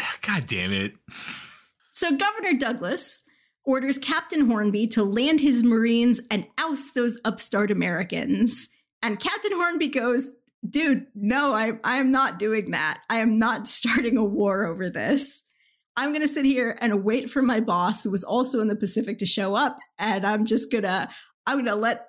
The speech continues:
Speaker 2: my middle manager handle this one." And then the British middle manager shows up. Admiral Robert Baines rolls up to the scene with his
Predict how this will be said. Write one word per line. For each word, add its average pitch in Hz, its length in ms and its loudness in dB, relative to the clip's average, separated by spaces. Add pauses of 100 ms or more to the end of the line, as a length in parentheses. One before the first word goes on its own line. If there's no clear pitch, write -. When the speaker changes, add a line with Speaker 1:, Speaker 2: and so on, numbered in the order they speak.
Speaker 2:
my 233 260 2
middle 233 300 4
manager 214 480 2
handle 202 340 2
this 190 280 -2
one." 262 460 0 (300)
And 214 240 -2
then 311 440 0 (500)
the 240 80 -2
British 220 320 0
middle 214 220 2
manager 196 440 0
shows 175 360 0
up. - 260 -6 (960)
Admiral 370 460 -4
Robert 269 380 0
Baines 220 440 2
rolls 262 420 0
up 302 120 -2
to - 100 -20
the 277 120 0
scene 208 500 0
with 196 160 0
his 196 180 0